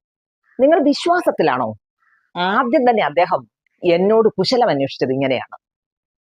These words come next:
ഞാൻ അങ്ങനെ ആരെയും എളുപ്പം വിശ്വസിക്കാറില്ല.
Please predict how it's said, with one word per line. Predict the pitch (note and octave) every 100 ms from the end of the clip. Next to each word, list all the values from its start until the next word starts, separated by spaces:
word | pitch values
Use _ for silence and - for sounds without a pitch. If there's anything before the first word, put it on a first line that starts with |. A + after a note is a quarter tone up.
| _ _ _ _ _ _ A3
ഞാൻ | C4+ F4
അങ്ങനെ | D#4 D#4+
ആരെയും | C4 C4 G4 A4+ - G3
എളുപ്പം | - A#4+ B3+
വിശ്വസിക്കാറില്ല. | F#3+ B3+ C4 D4+ F#3+ C#3 B2+ A#2